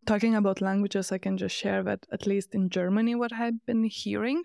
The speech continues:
that people are really not that impressed with the German language output. And I was just looking that, for example, G P T three has ninety languages, Palm model has hundred twenty-two, but the model which has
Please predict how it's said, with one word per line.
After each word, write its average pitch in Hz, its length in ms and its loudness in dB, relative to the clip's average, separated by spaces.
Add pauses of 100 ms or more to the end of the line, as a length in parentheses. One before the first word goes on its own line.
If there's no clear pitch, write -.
(460)
that 190 140 -2
people 202 280 2
are 202 140 2
really 196 320 0
not 190 480 0
that 180 340 -2
impressed 185 720 -2
with - 160 -4
the 180 120 -2
German 185 420 -2
language 220 400 0
output. 220 560 -2 (480)
And 214 140 4
I 214 100 2
was 202 140 0
just - 280 0
looking 208 400 2
that, 185 240 0
for 196 120 -2
example, 185 400 0
G 190 100 -4
P 190 140 -4
T 185 160 -8
three 202 240 0
has 190 500 -4 (100)
ninety 196 460 2
languages, 190 720 -2 (460)
Palm 208 400 4
model 190 340 2
has 185 220 -4
hundred 190 400 0
twenty-two, 208 720 0 (440)
but 208 200 2
the 202 80 2
model 208 480 4
which 196 300 -2
has 196 500 -2